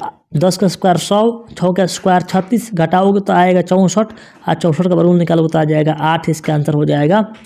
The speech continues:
ऑप्शन नंबर आपका ए हो जाएगा। ठीक है, इसका आंसर देख लो, पढ़ लो, वृत्त के केंद्र दिया है,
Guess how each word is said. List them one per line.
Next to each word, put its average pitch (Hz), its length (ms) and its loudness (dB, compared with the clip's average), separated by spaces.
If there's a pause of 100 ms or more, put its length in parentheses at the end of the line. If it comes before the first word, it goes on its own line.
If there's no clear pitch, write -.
ऑप्शन 151 280 -2
नंबर 147 240 0
आपका 147 320 -2 (100)
ए 156 60 2
हो 139 140 0
जाएगा। 139 360 -8 (1700)
ठीक 185 200 0
है, 214 140 0 (280)
इसका 185 340 0
आंसर 185 200 2
देख 180 200 2
लो, 175 160 4
पढ़ 175 200 0
लो, 175 220 2 (300)
वृत्त 180 400 0
के 208 100 2
केंद्र 190 320 0
दिया 180 300 4
है, 180 280 2